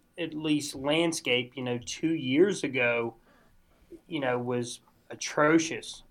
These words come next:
Um, I think this year, with the incoming rookies from last year, I think tight end may be deeper than it's been in a long time. So it's not hard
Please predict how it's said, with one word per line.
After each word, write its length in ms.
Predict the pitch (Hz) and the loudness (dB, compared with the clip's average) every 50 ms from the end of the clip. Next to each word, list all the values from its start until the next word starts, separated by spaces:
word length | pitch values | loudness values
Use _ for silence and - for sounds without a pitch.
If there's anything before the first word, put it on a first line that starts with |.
| - 135 | -10 -8
Um, 540 | 131 123 120 117 113 113 113 120 123 123 - - - - - 135 | -4 -4 -4 -4 -4 -6 -8 -10 -12 -16 -18 -20 -20 -18 -14 -8
I 40 | |
think 240 | 127 160 196 190 - - 139 131 123 - | -4 -4 -4 -4 -6 -10 -18 -20 -12 -4
this 380 | 147 151 151 151 - - - 131 | -2 0 0 0 -2 -6 -6 -6
year, 640 | 127 135 143 147 151 147 143 139 131 127 127 - - _ _ _ _ _ _ - - - | -2 0 2 4 4 4 4 4 2 0 -2 -6 -10 _ _ _ _ _ _ -20 -12 -4
with 200 | 143 147 135 143 | 0 0 0 0
the 140 | 165 135 147 | 0 0 2
incoming 420 | 156 160 160 165 165 160 151 143 | 2 2 2 2 2 2 2 2
rookies 380 | 139 147 147 143 147 151 139 131 | 2 2 2 2 0 -2 -4 -4
from 240 | - - 143 135 135 | -4 -4 -4 -2 2
last 460 | 135 135 135 135 135 120 - - - | 2 4 4 2 2 0 -4 -6 -4
year, 240 | 143 131 131 123 117 | -2 -2 0 0 0
I 80 | 120 | 0
think 240 | - 175 220 240 - | 0 -2 -4 -4 -6
tight 300 | - - 156 143 143 139 | -2 2 2 4 4 4
end 260 | 135 135 131 123 120 | 2 0 0 -2 -2
may 220 | 117 120 135 156 165 | 0 0 2 2 2
be 180 | 160 170 147 | 0 0 -2
deeper 400 | 127 117 131 127 123 123 - 135 | -2 -2 -2 -2 -2 -2 -4 -4
than 220 | 127 123 127 127 127 | -2 -2 -2 0 -2
it's 160 | 123 - - | -4 -6 -6
been 380 | - 127 123 127 127 131 131 | -2 0 2 2 2 2 0
in 80 | 123 123 | -2 -2
a 60 | 120 | 0
long 280 | 123 123 123 127 131 123 | 0 2 2 0 0 -2
time. 260 | - 139 135 147 147 | 0 0 0 0 0
So 160 | - 139 131 | -2 -4 -4
it's 160 | 123 - - | -4 -2 0
not 180 | 151 139 143 - | 2 2 2 2
hard 560 | - - - 139 139 147 147 151 147 147 - | 0 2 6 10 10 10 10 10 6 2 -2